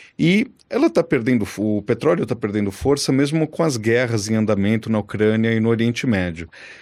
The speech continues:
De um lado tem o aumento de produção de petróleo nos Estados Unidos e de outro tem a preocupação de que uma desaceleração da economia global vá diminuir a demanda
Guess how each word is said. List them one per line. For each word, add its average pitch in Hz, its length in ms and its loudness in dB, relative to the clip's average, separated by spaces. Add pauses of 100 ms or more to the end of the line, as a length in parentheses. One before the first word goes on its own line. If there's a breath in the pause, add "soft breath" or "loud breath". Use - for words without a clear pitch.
(300 loud breath)
De 147 160 -2
um 180 100 4
lado 165 300 4
tem 131 320 2
o 120 60 4
aumento 120 340 4
de 107 100 -2
produção 117 540 0
de 131 100 -2
petróleo 107 520 0
nos 95 160 -2
Estados 98 380 -4
Unidos 151 440 2
e 151 60 -2
de 147 120 0
outro 151 300 2
tem 156 140 0
a 151 60 -2
preocupação 156 920 0
de 139 160 -2
que 147 340 0
uma 131 420 2
desaceleração 135 840 0
da 139 80 2
economia 131 440 0
global 127 560 2
vá 135 580 2
diminuir 131 500 2
a 139 40 2
demanda 123 540 2